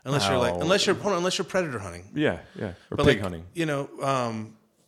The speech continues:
Speaker 1: but, like, going out and hunting deer on an A R platform or, like,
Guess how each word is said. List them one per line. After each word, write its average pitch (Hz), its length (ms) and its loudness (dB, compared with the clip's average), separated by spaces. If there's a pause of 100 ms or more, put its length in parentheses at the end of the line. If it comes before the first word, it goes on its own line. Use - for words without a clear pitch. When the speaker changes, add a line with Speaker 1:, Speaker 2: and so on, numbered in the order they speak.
(120)
Speaker 1:
but, 139 260 -2
like, 131 260 -2
going 175 260 0
out 156 120 -2
and 131 80 -8
hunting 127 260 -2
deer 131 200 0
on 131 100 0
an 120 100 -4
A 117 60 -4
R 120 120 -2
platform 113 920 -6
or, 98 540 -8
like, 95 400 -14